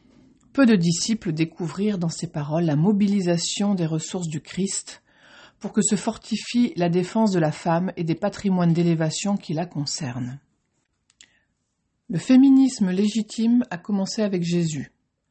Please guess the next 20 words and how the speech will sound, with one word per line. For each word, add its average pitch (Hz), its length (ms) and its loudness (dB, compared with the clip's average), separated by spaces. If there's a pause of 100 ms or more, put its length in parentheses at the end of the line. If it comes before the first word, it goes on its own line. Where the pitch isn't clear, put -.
(480)
Non 190 160 0
pas 247 180 6
ce 233 140 -6
féminisme 190 760 0
qui - 160 -8
remplit 170 420 -4
les 180 140 2
mains 175 240 2
de 160 120 -2
ses - 180 -4
représentantes 165 760 -2
de 151 100 -2
banderoles 175 580 -2
colorées 160 480 -2
des 151 240 -2
idéologies 156 560 0
politiques 160 500 -6
de 143 80 -4
la 139 80 -2
société, 165 600 -4